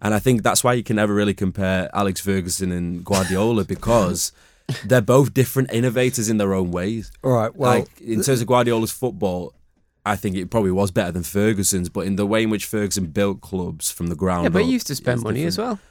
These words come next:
Speaker 1: Yeah, but it comes from
Speaker 3: He
Speaker 1: different
Speaker 3: signed
Speaker 1: places. Come on.
Speaker 3: Veron,
Speaker 1: Come on.
Speaker 3: Stam.
Speaker 1: It's like we,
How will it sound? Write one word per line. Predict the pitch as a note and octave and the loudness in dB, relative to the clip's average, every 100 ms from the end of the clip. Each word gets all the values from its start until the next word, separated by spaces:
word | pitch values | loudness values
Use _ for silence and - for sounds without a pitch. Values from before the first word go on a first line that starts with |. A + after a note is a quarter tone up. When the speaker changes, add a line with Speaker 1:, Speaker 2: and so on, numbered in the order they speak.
| _ | _
Speaker 1:
Yeah, | E2+ | -12
but | D2+ D#2 | -12 -14
it | |
comes | - E2 | -10 -10
from | - D2+ | -10 -6
Speaker 3:
He | |
Speaker 1:
different | F2+ | -4
Speaker 3:
signed | - F#2+ D#3 | 0 0 0
Speaker 1:
places. | G#2+ E2+ E2+ - E2 | -2 -4 -4 -6 -8
Come | - F#2 | -6 -6
on. | D#2+ C#2+ - C#3+ | -6 -8 -12 -8
Speaker 3:
Veron, | A#2+ A#2+ C#3 F3 F#3 | -2 2 2 0 -4
Speaker 1:
Come | - E2+ | -6 -6
on. | |
Speaker 3:
Stam. | E2 D#3 D3+ F#3 E3 | -4 0 0 0 -2
Speaker 1:
It's | A2 - | 0 4
like | B2+ A#2 - | 4 2 0
we, | A#2 | -2